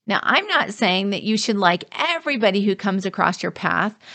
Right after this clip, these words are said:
but if you've got an attitude that there just aren't any good guys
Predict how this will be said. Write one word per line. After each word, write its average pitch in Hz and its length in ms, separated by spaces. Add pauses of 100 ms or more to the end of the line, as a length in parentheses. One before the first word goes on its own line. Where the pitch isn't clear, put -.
(120)
but 208 80
if 226 160
you've 285 200
got 320 160
an 262 120
attitude 220 540
that 202 160
there 196 140
just 233 400
aren't 214 280
any 202 300
good 180 340
guys 185 380